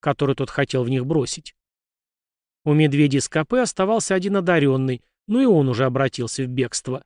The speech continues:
Слабаки, даже варварам размяться толком не дали. В голову слабо постучался Мьельнир. Спутник почувствовал, что я веду бой, и выразил желание помочь.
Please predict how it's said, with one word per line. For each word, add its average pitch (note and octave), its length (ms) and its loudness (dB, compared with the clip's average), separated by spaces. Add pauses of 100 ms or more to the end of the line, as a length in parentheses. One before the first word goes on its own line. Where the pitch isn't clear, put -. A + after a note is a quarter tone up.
(500)
Слабаки, B3 680 -2 (200)
даже A3 260 0
варварам D#3 460 2
размяться C3+ 460 -2
толком C3+ 340 -2
не D3+ 100 0
дали. C3 320 -4 (1500)
В D3 160 -4
голову C#3+ 360 4
слабо G3+ 380 0
постучался D3 680 -4
Мьельнир. E3 540 0 (320)
Спутник - 460 -4
почувствовал, G3 560 -2
что - 160 -6
я D3+ 160 2
веду C#3+ 260 0
бой, G#3 260 -2
и G#3 40 0
выразил D#3+ 400 -2
желание B2+ 460 0
помочь. E3+ 520 -4